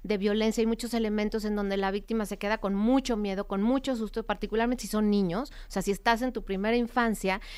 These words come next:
y se acercó tu abuelo, te, te tocó, te puso en sus piernas, y entonces ahí ves a la, a la, o sea, a esa niña que fuiste o ese niño que fuiste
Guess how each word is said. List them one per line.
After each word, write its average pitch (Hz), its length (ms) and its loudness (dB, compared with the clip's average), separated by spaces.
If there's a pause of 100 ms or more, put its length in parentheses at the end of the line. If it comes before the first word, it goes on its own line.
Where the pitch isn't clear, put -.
(140)
y 233 400 2
se - 140 0
acercó 214 340 0
tu 214 140 2
abuelo, 240 580 4
te, 220 180 -4
te 190 200 -6
tocó, 240 500 2
te 220 140 -2
puso 226 260 -4
en 220 80 0
sus 185 180 -8
piernas, 240 680 2 (340)
y 233 80 4
entonces 269 540 2
ahí 254 260 4
ves 392 380 0
a 226 100 2
la, 220 120 4
a 226 180 2
la, 208 360 4
o 202 60 0
sea, - 220 -2
a 214 140 6
esa 294 260 0
niña 294 480 4
que 226 140 -2
fuiste 226 280 -2
o 226 60 2
ese 220 200 0
niño 285 420 2
que 262 100 0
fuiste 214 500 -2